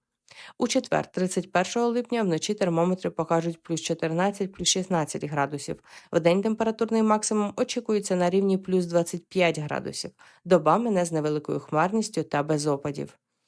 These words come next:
У п'ятницю, першого серпня, вдень повітря прогріється до плюс двадцяти п'яти градусів.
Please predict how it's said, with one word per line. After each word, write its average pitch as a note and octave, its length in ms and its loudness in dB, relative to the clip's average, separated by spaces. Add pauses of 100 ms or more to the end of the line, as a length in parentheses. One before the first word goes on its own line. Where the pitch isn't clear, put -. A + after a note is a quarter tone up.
(300)
У G3+ 100 2
п'ятницю, F3+ 580 2
першого D3+ 520 0
серпня, A#3 460 0
вдень D#3+ 280 2
повітря F#3 380 -2
прогріється F#3 520 0
до D3+ 140 -2
плюс D#3+ 240 -4
двадцяти F3 480 -2
п'яти F#3 340 -4
градусів. C3+ 540 -8